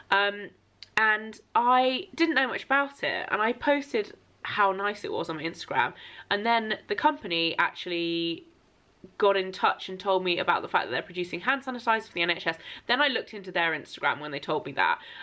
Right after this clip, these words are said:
and found out they're actually a sustainable company as well. So their factory is supplied by, um, renewable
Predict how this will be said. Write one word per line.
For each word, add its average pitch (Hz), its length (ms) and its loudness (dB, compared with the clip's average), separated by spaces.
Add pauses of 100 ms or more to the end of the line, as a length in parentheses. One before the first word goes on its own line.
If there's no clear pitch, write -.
and 196 180 -2
found 214 260 0
out 240 160 -2
they're 202 160 2
actually 277 260 0
a 285 80 -2
sustainable 202 480 -4
company 175 400 -4
as 160 100 -12
well. 175 220 2
So 170 240 0 (320)
their 202 320 2
factory 240 520 -2 (100)
is 185 420 2
supplied 175 580 2 (120)
by, 165 500 2 (280)
um, 165 280 0
renewable 160 720 0